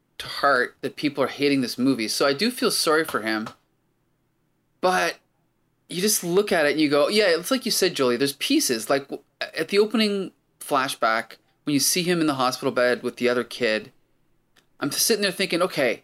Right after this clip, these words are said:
this could be good. This could go somewhere." But it, it just feels like it's some-, there's something weighing it down. There's a big black cloud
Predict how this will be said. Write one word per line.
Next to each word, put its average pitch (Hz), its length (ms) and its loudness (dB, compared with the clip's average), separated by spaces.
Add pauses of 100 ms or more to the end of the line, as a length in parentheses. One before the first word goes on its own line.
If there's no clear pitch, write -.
(120)
this - 280 -2
could 214 380 0
be 196 100 0
good. 135 360 2
This 131 180 -2
could 214 320 -2
go 160 160 4
somewhere." 120 500 -2 (440)
But 170 80 2
it, 165 220 -4
it 180 80 0
just 214 200 2
feels 214 300 2
like 165 400 0 (1080)
it's 147 220 -4 (160)
some-, - 360 0
there's 175 160 2
something 214 360 0
weighing 151 240 4
it 131 100 -2
down. 107 400 -2 (300)
There's 156 140 -2
a 151 60 2
big 185 520 0 (680)
black 143 360 0
cloud 139 460 2